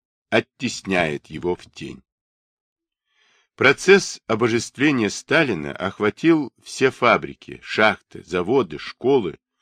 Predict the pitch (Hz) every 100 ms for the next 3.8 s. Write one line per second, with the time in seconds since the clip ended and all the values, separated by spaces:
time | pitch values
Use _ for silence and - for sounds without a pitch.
0 | _ _ 95 107 98 104 98 127 143 -
1 | 78 - 101 135 - 78 64 - _ -
2 | 98 - 120 151 104 78 - - 76 120
3 | - - 113 104 110 87 73